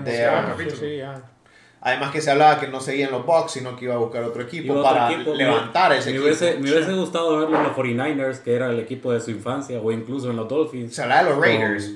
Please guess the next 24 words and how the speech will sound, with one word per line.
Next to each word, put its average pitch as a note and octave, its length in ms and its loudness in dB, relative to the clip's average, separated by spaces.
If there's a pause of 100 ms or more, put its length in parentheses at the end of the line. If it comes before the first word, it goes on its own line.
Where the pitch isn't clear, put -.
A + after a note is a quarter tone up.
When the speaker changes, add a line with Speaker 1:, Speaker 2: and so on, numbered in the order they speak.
(120)
Speaker 3:
mucho C3+ 260 -12
se B2 60 -4
Speaker 4:
también C#3+ 260 6
Speaker 3:
habla E3+ 60 4
de - 40 4
Speaker 4:
los - 60 0
Speaker 3:
los - 0 -
Speaker 4:
Raiders, D3+ 280 4 (120)
Speaker 3:
Raiders, B2 40 -8
Speaker 4:
sí. D#3 300 -6 (200)
Speaker 3:
pero E3+ 240 0
yo E3 160 0
creo E3 200 0
que E3 360 -8
ya C3 180 2
n-, C#3 240 -8 (320)
él D#3 240 -2
mismo D3+ 380 -2
seguramente B2+ 580 -4
sabe B2+ 220 -4
que B2 80 -8
no A2+ 260 -8
está B2 400 -4
para A#2+ 580 0